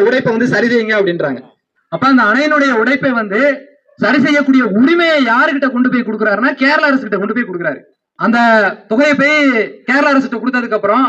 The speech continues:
ஐயா கருணாநிதி அவர்களுடைய ஆட்சி காலம் வருது. அப்ப கருணாநிதி என்ன பண்றாரு அப்படின்னா, அந்த பணத்தை வந்து அணையெல்லாம் கட்ட முடியாதுங்க அப்படின்னு சொல்லி கேரள அரசு திருப்பி கொடுக்கு.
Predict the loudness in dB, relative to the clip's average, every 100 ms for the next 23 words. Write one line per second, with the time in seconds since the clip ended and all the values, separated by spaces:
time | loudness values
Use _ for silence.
0 | -2 -2 -2 0 0 2 2 0 0 0
1 | 0 0 0 -2 -2 -2 -4 -6 -12 -18
2 | _ -6 -4 -2 0 0 2 0 2 2
3 | 2 2 2 0 -2 -4 -4 -2 0 2
4 | 0 -6 _ _ _ -4 -2 0 0 0
5 | 0 0 2 2 2 0 0 0 0 0
6 | 0 0 0 0 0 0 0 -2 -4 -4
7 | -4 -6 -6 -2 -2 0 0 0 -2 -2
8 | -2 -4 -6